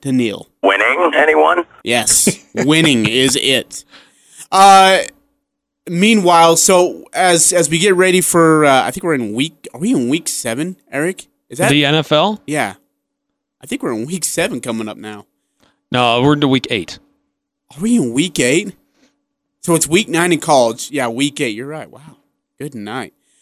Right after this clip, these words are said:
Speaker 1: Uh, as we get into, uh, week eight, excuse me. By the way, how'd your fantasy team do?
Speaker 3: Uh, I won. Even though Patrick Mahomes got hurt.
Speaker 1: Dude.
Speaker 3: I was able to sneak out the
Speaker 1: My
Speaker 3: win.
Speaker 1: Patriots
Speaker 3: I had a
Speaker 1: defense
Speaker 3: wide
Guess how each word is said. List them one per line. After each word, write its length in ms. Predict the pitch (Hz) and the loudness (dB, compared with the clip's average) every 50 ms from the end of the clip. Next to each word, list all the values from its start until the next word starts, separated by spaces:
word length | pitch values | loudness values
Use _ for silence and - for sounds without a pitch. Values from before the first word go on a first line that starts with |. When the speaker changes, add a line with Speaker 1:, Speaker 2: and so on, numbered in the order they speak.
| _ _ _ _ - | _ _ _ _ -2
Speaker 1:
Uh, 540 | 143 147 151 156 156 156 151 147 143 143 120 | 0 2 2 4 4 4 4 4 2 2 0
as 160 | 139 139 - | -4 -6 -6
we 60 | 160 156 | -4 -2
get 180 | 190 202 190 | 0 0 0
into, 540 | 180 - - - 180 175 170 165 160 156 156 | -4 -6 -8 -8 -4 -2 0 0 0 2 2
uh, 380 | 151 143 135 127 117 113 104 - - | 2 2 2 2 0 -2 -6 -8 -14
week 460 | 127 127 143 139 135 131 - - - _ - | -8 -4 -4 -4 -4 -6 -10 -20 -14 _ -6
eight, 300 | 131 120 113 113 - - | -4 -4 -4 -6 -8 -14
excuse 540 | 120 - - - - - 143 139 131 120 - | -18 -18 -18 -20 -12 -8 -6 -6 -6 -6 -8
me. 220 | 101 98 107 - _ | -12 -12 -14 -14 _
By 80 | - 160 | -2 2
the 40 | 170 | 2
way, 80 | 160 131 | 2 2
how'd 200 | 143 165 165 160 | 2 -2 -4 -4
your 60 | 139 | -6
fantasy 340 | - 143 143 151 151 - 127 | -4 -2 -2 -2 -2 -6 -10
team 180 | - - 117 107 | -10 -10 -8 -6
do? 160 | 107 101 98 - _ _ _ _ _ _ _ - - - _ _ - | -6 -6 -8 -10 _ _ _ _ _ _ _ -16 -16 -16 _ _ 0
Speaker 3:
Uh, 40 | 143 147 151 151 151 147 151 151 - | 2 2 4 4 2 2 0 0 0
I 120 | 127 135 135 | 0 0 2
won. 440 | 135 175 220 247 240 240 220 220 - _ _ _ _ _ _ _ _ _ _ _ _ _ - | 2 2 4 4 4 2 0 -2 -6 _ _ _ _ _ _ _ _ _ _ _ _ _ 0
Even 140 | 139 156 170 | 0 2 2
though 80 | 165 - | 2 2
Patrick 320 | 180 185 185 - 185 196 | 2 0 0 0 -2 -2
Mahomes 360 | 180 156 175 196 196 190 156 | 0 2 2 2 2 0 0
got 200 | 180 190 190 170 | 0 0 0 2
hurt. 320 | 175 214 226 214 208 - _ _ _ _ _ _ _ _ _ _ _ _ _ _ 151 | 2 4 4 2 0 -2 _ _ _ _ _ _ _ _ _ _ _ _ _ _ 0
Speaker 1:
Dude. 300 | 160 170 170 170 147 147 | 2 4 4 2 2 0
Speaker 3:
I 40 | - - | -4 -2
was 120 | 135 156 | 0 2
able 120 | 165 170 | 2 2
to 60 | 165 160 | 2 2
sneak 240 | - 190 185 - - | 2 2 2 2 2
out 160 | 185 190 185 | 0 2 2
the 60 | 185 175 | 2 4
Speaker 1:
My 100 | 202 220 | 4 4
Speaker 3:
win. 140 | 214 196 | 4 2
Speaker 1:
Patriots 600 | 190 - 208 208 202 - 220 202 185 175 - - - | 4 4 2 2 4 2 2 2 2 2 -2 -4 -2
Speaker 3:
I 60 | 156 190 | 0 2
had 80 | 214 | 4
a 40 | 196 | 4
Speaker 1:
defense 100 | 185 196 | 4 4
Speaker 3:
wide 60 | 202 | 4